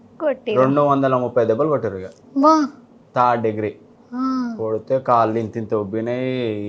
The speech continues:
Speaker 2: ఈపులా కొట్టారు, చేతులు ఇంత ఇంత ఉబ్బినాయి. ఇక, ఇక పొద్దుగాల లేవగానే ఇక టిఫిన్ తినిపించుడు రౌండ్ స్టార్ట్.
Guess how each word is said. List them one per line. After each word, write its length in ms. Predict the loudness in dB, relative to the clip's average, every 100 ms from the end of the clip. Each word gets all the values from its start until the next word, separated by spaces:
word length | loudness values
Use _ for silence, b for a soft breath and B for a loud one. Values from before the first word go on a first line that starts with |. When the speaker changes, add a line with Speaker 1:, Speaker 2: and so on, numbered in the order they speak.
| -6
Speaker 2:
ఈపులా 320 | -6 0 2
కొట్టారు, 720 | 2 -2 -2 0 0 0 -2 -2
చేతులు 280 | -2 -2 -6
ఇంత 120 | -6
ఇంత 140 | -4 -4
ఉబ్బినాయి. 420 | -4 -4 -6 -12 _ -20 -20 -20 -20 _ _ _ _
ఇక, 140 | -2 4 6 6 4 0 -6 -18 -10 0
ఇక 220 | 4 4
పొద్దుగాల 420 | 4 4 4 6
లేవగానే 520 | 4 2 -4 -4 0
ఇక 220 | 4 6
టిఫిన్ 400 | 4 0 -4 -6
తినిపించుడు 380 | -4 -4 -4 0
రౌండ్ 320 | 2 2 -2
స్టార్ట్. 280 | -2 -4 -4